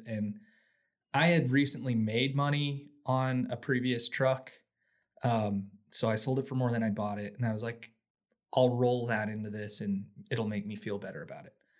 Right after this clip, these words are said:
Well, to this day, you know, because of gas prices and everything, and I, and unfortunately I use that truck as a commuter too. It's horrible. It's horrible on gas. Um,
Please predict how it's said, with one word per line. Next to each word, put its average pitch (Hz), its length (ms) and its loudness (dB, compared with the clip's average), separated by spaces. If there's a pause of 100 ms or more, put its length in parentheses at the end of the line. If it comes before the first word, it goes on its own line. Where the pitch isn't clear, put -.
(320)
Well, 139 140 4
to 170 120 2
this 151 220 4
day, 123 540 2 (160)
you 127 120 2
know, 107 140 4
because 113 360 -2
of 110 120 -6
gas 110 320 0
prices 110 540 -2
and 107 100 -6
everything, 107 360 -2
and 104 80 -2
I, 104 180 -4
and 113 240 -2
unfortunately 113 600 -2
I 107 60 -4
use 113 280 -2
that 107 220 0
truck 110 260 -4
as 104 140 -4
a 95 60 -12
commuter 110 480 0
too. 113 440 -4 (840)
It's 127 160 2
horrible. 113 640 2 (100)
It's 113 160 -6
horrible 165 360 6
on 165 180 4
gas. 110 640 -2 (100)
Um, 107 380 0